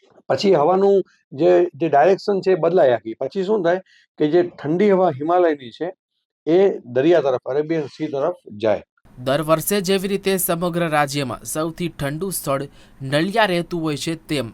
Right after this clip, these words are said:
Speaker 2: આ વર્ષે પણ એવું જ દેખાઈ રહ્યું છે. ઉલ્લેખનીય છે કે લઘુત્તમ તાપમાન છે તે લોકેશન, વેજીટેશન અને જમીન વગેરે કેવું છે તેના પર આધારિત રહેતું હોય છે. નલિયા છે તે કોસ્ટલ વિસ્તાર છે અને તેની આજુબાજુ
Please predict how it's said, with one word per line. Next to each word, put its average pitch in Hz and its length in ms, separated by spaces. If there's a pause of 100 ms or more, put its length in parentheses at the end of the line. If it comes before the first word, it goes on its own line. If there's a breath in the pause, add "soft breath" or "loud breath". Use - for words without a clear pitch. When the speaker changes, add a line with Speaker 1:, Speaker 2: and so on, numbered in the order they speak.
(120)
Speaker 2:
આ 139 140
વર્ષે 143 380
પણ - 220
એવું 151 300
જ 131 60
દેખાઈ 123 300
રહ્યું 104 200
છે. - 220 (400 soft breath)
ઉલ્લેખનીય 160 560
છે 170 180
કે 180 140
લઘુત્તમ 160 600
તાપમાન 175 520
છે 151 200
તે 160 180
લોકેશન, 135 580 (160)
વેજીટેશન 139 720 (340 soft breath)
અને 180 200
જમીન 175 400
વગેરે 175 380
કેવું 180 420
છે 156 180
તેના 135 300
પર 131 220
આધારિત 127 520
રહેતું 117 360
હોય 104 100
છે. - 220 (420 soft breath)
નલિયા 131 420
છે 175 160
તે 196 140
કોસ્ટલ 170 560
વિસ્તાર 135 400
છે - 160
અને 120 280
તેની 131 280
આજુબાજુ 131 640